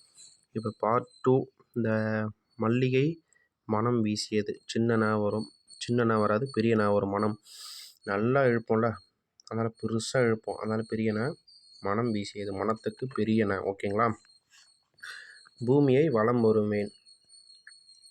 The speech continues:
வலம், சின்ன ல, பூமியை வலம் வருவேன். வளம்னா சுற்றி வர்றது. இந்த வளம் வந்து இயற்கை வளம் அப்படின்றலாம். பெரிய ல வந்து இயற்கை வளம் அந்த இதுல வரும். இந்த வளம்னா சுற்றி வர்றது.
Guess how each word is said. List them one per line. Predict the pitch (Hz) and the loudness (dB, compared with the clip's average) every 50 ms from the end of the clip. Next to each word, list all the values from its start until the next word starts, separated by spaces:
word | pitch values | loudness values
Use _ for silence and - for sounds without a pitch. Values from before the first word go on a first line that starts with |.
| _ _ _ _ _ _ - - - _ _ _ _ | _ _ _ _ _ _ -20 -20 -20 _ _ _ _
வலம், | - 110 110 117 117 110 - - - | -2 0 2 2 0 0 -4 -6 -8
சின்ன | - - 123 120 120 117 | -2 0 0 2 2 2
ல, | 113 110 101 - - - - | 2 0 0 -2 -8 -12 -6
பூமியை | 113 117 123 120 117 113 120 147 - - - - _ - | -4 -2 0 0 0 0 2 0 0 -2 -6 -14 _ -4
வலம் | - 101 104 110 113 117 | -2 0 0 2 0 0
வருவேன். | 110 107 104 104 104 104 101 101 - - _ _ _ _ _ _ _ _ _ _ _ _ _ _ _ - | -2 -2 -2 -2 -4 -4 -4 -6 -6 -10 _ _ _ _ _ _ _ _ _ _ _ _ _ _ _ 0
வளம்னா | 107 113 113 113 113 135 | 0 2 2 2 2 0
சுற்றி | 151 - - 117 113 - 127 113 | 0 -2 -4 -8 -6 -2 0 2
வர்றது. | 107 104 98 104 98 98 90 - - _ _ | 2 2 2 0 -2 -4 -6 -8 -12 _ _
இந்த | _ 113 117 120 127 117 | _ -4 -2 0 0 2
வளம் | 117 117 123 123 117 | 2 2 2 2 0
வந்து | 113 117 120 135 127 | 0 0 0 0 0
இயற்கை | 113 113 113 110 - 123 113 | 0 0 0 0 0 0 2
வளம் | 110 104 107 107 107 107 107 107 107 - | 2 2 2 2 0 -2 -4 -4 -6 -8
அப்படின்றலாம். | 104 104 104 107 107 101 98 104 107 107 107 101 - - _ - - - _ _ _ | -10 -8 -4 -4 -4 -4 -4 -4 -4 -4 -4 -6 -8 -12 _ -20 -20 -20 _ _ _
பெரிய | - 110 113 110 | -2 0 0 2
ல | 110 104 101 | 2 2 2
வந்து | 101 107 127 123 | 0 -2 -2 0
இயற்கை | 110 110 107 110 - 110 | 0 0 0 2 0 0
வளம் | 101 101 95 98 104 104 - _ | 0 2 0 -2 -2 -6 -8 _
அந்த | - 104 101 101 101 101 | -10 -8 -6 -4 -2 -2
இதுல | 101 101 98 98 95 | -2 0 -2 -2 -2
வரும். | 95 95 95 - - - _ _ _ _ _ _ _ _ - - _ _ _ | -4 -4 -6 -10 -14 -20 _ _ _ _ _ _ _ _ -20 -20 _ _ _
இந்த | - 110 104 104 | -4 -2 0 0
வளம்னா | 107 110 113 117 143 151 | 0 0 0 0 -2 -4
சுற்றி | - - 113 - - 117 | -4 -8 -12 -6 -2 0
வர்றது. | 107 101 95 90 98 98 95 - | 0 0 0 -2 -4 -6 -6 -10